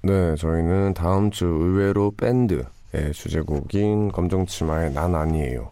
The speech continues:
듣고 왔습니다. 그리고 광고까지 듣고 왔고요. 이제 코너를 마무리할 시간인데요. 항상 의외로 힙합의 마무리는 제가 추천하는 힙합 음악으로 끝내고 있어요.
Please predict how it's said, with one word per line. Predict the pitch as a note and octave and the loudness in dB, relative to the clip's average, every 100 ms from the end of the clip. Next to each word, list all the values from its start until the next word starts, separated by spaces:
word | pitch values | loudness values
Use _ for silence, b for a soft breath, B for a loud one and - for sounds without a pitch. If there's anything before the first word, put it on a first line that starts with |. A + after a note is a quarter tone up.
| - | -16
듣고 | - - | -12 -10
왔습니다. | - - D2+ C2+ - - C#2+ | -10 -8 -8 -6 -6 -8 -8
그리고 | C#2+ C#2+ E2 | -10 -10 -6
광고까지 | - F2 F2+ E2+ - | -4 -2 -2 -4 -6
듣고 | - - | -8 -8
왔고요. | - E2 F2+ - B B B B B B B B | -6 -4 -6 -8 B B B B B B B B
이제 | - G#2 | -6 -4
코너를 | - D#3 D3 | 2 4 4
마무리할 | G#2 F#2+ G2+ G2+ | 4 4 4 2
시간인데요. | G2 - A2 F2 D2+ F#2+ F2+ - - | 0 0 0 0 0 -2 -2 -8 -8
항상 | - F2+ F2+ F2 | -6 -2 0 0
의외로 | E2+ F2+ F2+ | 2 2 0
힙합의 | F2 - F2 D#2+ | -2 -2 -2 -2
마무리는 | C2+ D2+ D#2 D#2 F2+ G2+ G2 | -2 0 0 0 0 0 -4
제가 | - - C#2 | -8 -8 -8
추천하는 | - - F2+ D#2 D#2 E2+ | -10 -6 -2 0 0 -2
힙합 | E2+ - F2 | -4 -4 -4
음악으로 | D#2+ C#2 - - - - | -2 -4 -8 -16 -12 -8
끝내고 | - F2 E2 | -2 -2 -2
있어요. | C#2 - C2 | -8 -8 -8